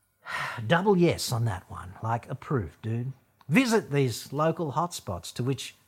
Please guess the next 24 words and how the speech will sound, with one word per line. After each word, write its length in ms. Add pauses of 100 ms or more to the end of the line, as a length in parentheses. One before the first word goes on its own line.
you 300
must 260
travel 300
regularly 560 (260)
in 360
yo 420
yet 320
to 100
be 200
released 480 (160)
nasty 840
E 180
V 200
chitoir. 540 (420)
The 260
E-Nasty. 1160 (600)
I'd 240
buy 220
that, 220 (440)
just 240
on 140
the 40
name 280
alone. 400